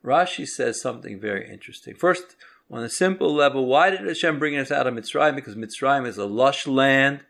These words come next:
He hates us, and therefore he gave us Israel, Jerusalem, Israel, a dry land. That's his hate. And then Rashi says something that's mo-, even more important. He says, "This is the way of people that have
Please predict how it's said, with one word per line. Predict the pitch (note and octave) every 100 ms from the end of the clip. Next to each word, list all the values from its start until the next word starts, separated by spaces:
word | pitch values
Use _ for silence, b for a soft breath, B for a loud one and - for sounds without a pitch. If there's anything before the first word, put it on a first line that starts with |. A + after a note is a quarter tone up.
| b b b b
He | - G#3+
hates | G3 D#3 -
us, | C#3+ D3+ D#3 -
and | B2+
therefore | C#3 C#3 C#3+ B2+
he |
gave | A#2+ B2 A#2+
us | A#2+ -
Israel, | A#2 A2+ G#2+ G#2 G2+ G#2
Jerusalem, | G#2 C3 C3 A#2 B2 A2+ G#2 F#2 -
Israel, | C#3+ A#2+ A#2 A2+ G#2+ B B B
a | -
dry | G#2 C3 C#3 D3+ C3+
land. | C3+ B2 A#2 G#2 F2+
That's | A2+ C#3 -
his | A#2+ -
hate. | G#2+ E2+ - B B B
And | C3
then | E3
Rashi | F3 D#3 D3+ D3 C3+
says | - C3+ B2+
something | C#3+ C3 C#3
that's | B2 G#2+
mo-, | B2 B2 - D3+
even | - C3 B2
more | B2+ D3 D3+
important. | D3 C#3+ C3 -
He | A#2+
says, | A2+ B2+ B2+ - b b b b b
"This | D#3+ D#3
is | D3+
the | C3 B2+
way | A#2+ A#2+ B2 B2 B2 b b
of | - A2 _
people | C3+ C3 B2 A#2+ A#2+ -
that | B2 A2
have | G2+ A#2+ B2 A2+ G#2+ -